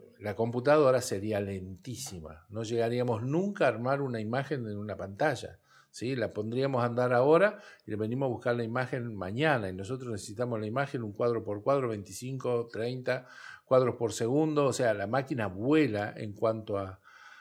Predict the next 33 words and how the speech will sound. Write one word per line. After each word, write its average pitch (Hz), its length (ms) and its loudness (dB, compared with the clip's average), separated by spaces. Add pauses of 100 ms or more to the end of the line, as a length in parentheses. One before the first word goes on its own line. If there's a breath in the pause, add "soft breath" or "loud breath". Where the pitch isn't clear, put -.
(180 loud breath)
a, - 340 -4
a 104 160 -4
pasos 151 760 0
que - 160 -2
va 120 120 4
haciendo, 143 420 -2
procesos 135 540 -2
que 110 100 -2
va 110 140 2
llevando 110 340 -4
adelante. 95 380 -4
Mi 104 160 -10
cabeza 120 340 -6
es 98 60 -10
lo 95 80 -10
mismo. 78 260 -16 (1040 loud breath)
Hay 107 140 -2
una 113 320 -2
parte 160 420 2
que - 120 -4
es - 80 -8
consciente, 180 960 0 (240 soft breath)
¿sí? 180 460 -4
Y 110 160 2
es 120 160 0
cuando 113 260 0
empezamos 120 440 -2
a - 20 -2
analizar 107 400 -6
las 135 120 -4
cosas 196 280 -4
como 135 200 -2
ahora. - 380 -4